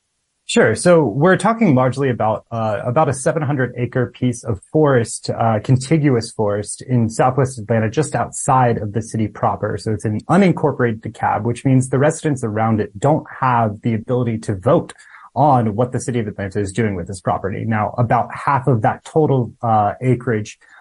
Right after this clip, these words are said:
belongs to the city of Atlanta. It purchased it, uh, from the W E B Key family in the early twentieth century. The Key family, uh, had a plantation there.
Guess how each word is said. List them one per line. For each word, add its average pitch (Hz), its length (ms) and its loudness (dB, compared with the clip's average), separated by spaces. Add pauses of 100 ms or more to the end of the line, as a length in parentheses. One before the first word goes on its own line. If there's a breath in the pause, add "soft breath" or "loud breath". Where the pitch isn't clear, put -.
(120)
belongs 131 560 0
to 165 200 0
the 131 80 -2
city 123 220 -2
of 117 80 2
Atlanta. 95 460 -2
It 104 200 0
purchased 113 460 -2
it, - 240 0 (360 loud breath)
uh, 104 200 2
from 107 340 2
the 113 180 4
W 123 360 2
E 113 100 2
B 107 140 -2
Key - 380 0
family 110 640 0
in 110 260 2
the 110 180 -2
early 120 240 4
twentieth 107 360 -2
century. 101 600 -2
The 98 380 0 (200)
Key 185 180 4
family, 143 580 4
uh, 110 380 2
had 123 140 0
a 101 80 -4
plantation 123 640 -2
there. 101 280 0